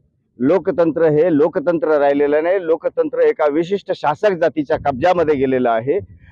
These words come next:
आणि ज्या कब्जामध्ये हे श-, लोकतंत्र गेलंय, तर आम्ही असं म्हणूच शकत नाहीये की हे लोकतंत्र आहे. आपण म्हणाल की ह्या महानगरपालिकेच्या निवडणुकीमध्ये आपण ह्या नॅशनल लेव्हलच्या चर्चा करत आहात,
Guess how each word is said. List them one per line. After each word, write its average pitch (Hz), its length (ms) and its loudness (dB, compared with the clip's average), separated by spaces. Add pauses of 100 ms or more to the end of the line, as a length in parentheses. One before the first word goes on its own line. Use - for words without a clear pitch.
आणि 160 220 2
ज्या 165 320 2 (100)
कब्जामध्ये 214 560 4
हे 190 160 4
श-, 160 100 -14
लोकतंत्र 160 600 -2
गेलंय, 160 360 2 (380)
तर 160 80 2
आम्ही 165 260 2
असं 165 200 2
म्हणूच 170 360 0
शकत 143 340 -2
नाहीये 147 240 0
की 160 140 -6
हे 143 220 2
लोकतंत्र 135 500 -2
आहे. 113 220 0
आपण 143 260 0
म्हणाल 160 360 2
की 156 140 0
ह्या 160 300 2 (680)
महानगरपालिकेच्या 180 1000 2
निवडणुकीमध्ये 175 920 2
आपण 180 400 2
ह्या 160 340 4
नॅशनल 151 420 0
लेव्हलच्या 208 380 2
चर्चा 180 340 0
करत 156 320 0
आहात, 160 320 2